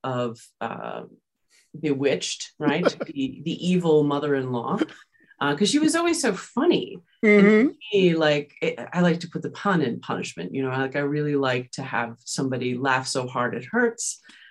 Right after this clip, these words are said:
Speaker 1: I love putting in, people into predicaments where they're laughing and that hurts them. Um, so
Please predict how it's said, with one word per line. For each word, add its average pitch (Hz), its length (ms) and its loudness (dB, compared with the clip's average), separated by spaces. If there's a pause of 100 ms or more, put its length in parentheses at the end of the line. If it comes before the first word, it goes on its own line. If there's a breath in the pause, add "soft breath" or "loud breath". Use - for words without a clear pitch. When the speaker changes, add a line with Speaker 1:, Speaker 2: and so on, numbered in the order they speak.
(140 loud breath)
Speaker 1:
I 143 80 -2
love 143 240 -2
putting 135 220 0
in, 123 120 -4
people 123 380 -8
into 117 160 -4
predicaments 185 640 0
where 170 100 -2
they're 151 220 2
laughing 135 640 0
and 127 300 -4
that 117 160 -2
hurts - 340 -8
them. 131 320 -10 (560 soft breath)
Um, 120 400 -6
so 147 500 0